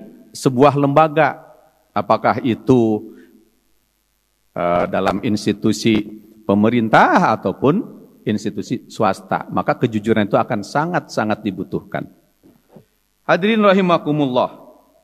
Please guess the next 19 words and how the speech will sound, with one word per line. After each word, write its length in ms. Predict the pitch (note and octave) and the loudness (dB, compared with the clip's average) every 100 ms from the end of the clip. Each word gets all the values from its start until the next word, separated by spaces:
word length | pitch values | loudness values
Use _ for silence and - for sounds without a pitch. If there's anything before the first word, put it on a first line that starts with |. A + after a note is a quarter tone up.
| _ _ _ _ _ _ _ _ _ _ _ _ _ _ _ _ _ _ | _ _ _ _ _ _ _ _ _ _ _ _ _ _ _ _ _ _
Jadi 720 | E3 F#3+ F#3+ C4+ C4+ B3 - _ _ _ | -2 -2 0 -2 -2 -6 -12 _ _ _
perintah 460 | G3+ G#3+ G#3 G#3+ F#3 | -4 -2 0 0 0
kita 260 | G#3 G3 G3+ | 2 4 6
untuk 320 | F#3+ G3+ G3 | 6 4 4
menjaga 380 | F#3+ F3+ F3+ F3+ | 4 4 4 2
ketakwaan 640 | F#3 F#3 E3+ F#3+ F3 F#3 | 2 2 2 4 4 2
itu 100 | D4 | -2
sampai 800 | - G#3+ G3 G3 - B3 C4+ B3+ | 4 4 4 0 2 2 2 0
akhir 320 | E3 D#3 G#3+ G3+ | -2 2 2 2
hayat. 400 | C4+ C#4 A3 - - - _ _ _ _ _ _ _ - | 2 2 0 -2 -10 -20 _ _ _ _ _ _ _ -4
Ya, 240 | G3+ E4 - - | -2 -4 -10 -6
harus 480 | E3+ D#4 F4 D#4 | 2 4 6 4
takwa 400 | - A3 - G#3+ | 4 2 4 4
itu 160 | G#3 A3+ | 4 2
kita 320 | G#3+ G#3+ G#3+ | 0 4 4
bawa. 560 | F3+ A3 A3 A#3 F3 - - - _ _ _ | 6 4 4 4 2 0 -12 -20 _ _ _
Dan 160 | C#3 D#3+ | 2 4
jangan 320 | D#3+ E3+ E3+ | 4 4 2
lupa 560 | A3+ - A3 D3 - | 2 4 4 4 -2